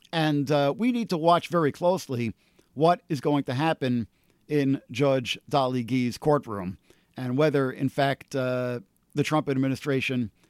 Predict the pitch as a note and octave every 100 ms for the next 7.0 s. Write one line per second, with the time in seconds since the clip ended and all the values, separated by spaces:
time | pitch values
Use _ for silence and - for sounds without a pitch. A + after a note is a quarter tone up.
0 | _ _ C#3+ A2+ D3 C3 A#2 C3+ A#2+ A#2+
1 | G#2 C3 A#2 A2 A#2 F#2+ F#2 - - _
2 | _ _ _ - D#3+ - B2+ A#2+ - -
3 | - - - - - D#3 A3 F#3+ D#3 D3+
4 | D#3 - C3 C#3 E3+ D#3 C#3+ C3+ C#3 C3+
5 | B2+ A2+ B2+ D#3+ - D3 D#3 D#3+ C#3+ D#3
6 | A#3 A#3 A#3+ G#3+ F#3+ F3 F3 - F3+